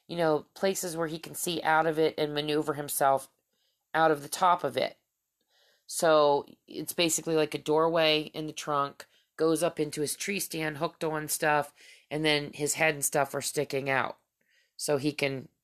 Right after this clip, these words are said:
kinda disguise himself. It's, it's a great, it's really a great,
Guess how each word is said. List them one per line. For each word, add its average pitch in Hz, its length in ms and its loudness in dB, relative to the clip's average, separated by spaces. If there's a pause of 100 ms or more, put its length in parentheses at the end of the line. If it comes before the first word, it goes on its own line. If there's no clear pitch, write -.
(320)
kinda 143 340 -2
disguise 135 440 2
himself. - 400 -4
It's, - 160 -10
it's - 160 -6
a 139 60 -8
great, 151 460 -2
it's - 160 -14
really 135 220 -4
a 101 60 -6
great, 117 400 -8